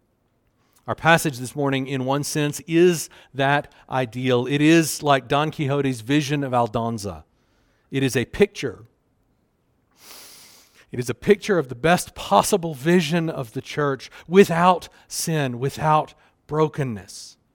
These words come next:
This is all the best parts of the church without any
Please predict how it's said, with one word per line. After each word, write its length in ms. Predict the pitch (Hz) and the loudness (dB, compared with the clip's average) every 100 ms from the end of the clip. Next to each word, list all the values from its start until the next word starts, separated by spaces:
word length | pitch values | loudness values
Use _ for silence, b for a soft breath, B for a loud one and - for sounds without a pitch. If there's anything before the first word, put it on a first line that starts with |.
| _ _ _ _ _ _ _ _ _ _ _ _ _ _ _ _ - | _ _ _ _ _ _ _ _ _ _ _ _ _ _ _ _ -6
This 180 | 160 - | -2 -2
is 140 | 170 | -2
all 300 | - 165 185 | 2 4 4
the 100 | 160 | 2
best 400 | 120 156 165 - | 2 2 0 -2
parts 300 | 160 165 - | 0 0 -2
of 80 | 151 | -12
the 80 | 147 | -6
church 340 | - 160 - | -2 -2 -2
without 260 | 147 143 147 | 0 2 2
any 340 | 175 185 | 0 0